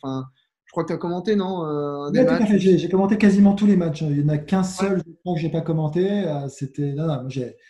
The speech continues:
Speaker 2: c'est, j'ai, j'ai trouvé ça, enfin, dingue, les
Speaker 1: Alors, t'as
Speaker 2: scénarios.
Speaker 1: trouvé ça comment, dis-moi ?
Speaker 2: Mais je me suis dit, « Eh, non, mais attends, tu rigoles. » Enfin, après,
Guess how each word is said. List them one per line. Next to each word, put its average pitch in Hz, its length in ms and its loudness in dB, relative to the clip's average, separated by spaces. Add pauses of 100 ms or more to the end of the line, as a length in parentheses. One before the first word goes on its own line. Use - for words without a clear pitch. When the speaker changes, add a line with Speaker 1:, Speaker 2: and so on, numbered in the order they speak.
(260)
Speaker 2:
c'est, 117 260 -16
j'ai, 117 180 -12
j'ai 120 140 -12
trouvé 131 280 -6
ça, 127 280 -8
enfin, 113 260 -14 (500)
dingue, 160 320 2
les 135 180 -2
Speaker 1:
Alors, 190 160 6
t'as 147 80 2
Speaker 2:
scénarios. - 180 -4
Speaker 1:
trouvé 240 140 -10
ça 240 100 0
comment, 202 280 2
dis-moi ? 165 380 -2 (360)
Speaker 2:
Mais 156 100 0
je 139 100 0
me 143 100 2
suis - 80 -4
dit, « 143 160 -8
Eh, 165 260 -4
non, 147 100 -2
mais 139 160 -4
attends, 156 200 0
tu 143 100 -6
rigoles. » 156 340 -2
Enfin, 170 140 -6
après, 196 340 -2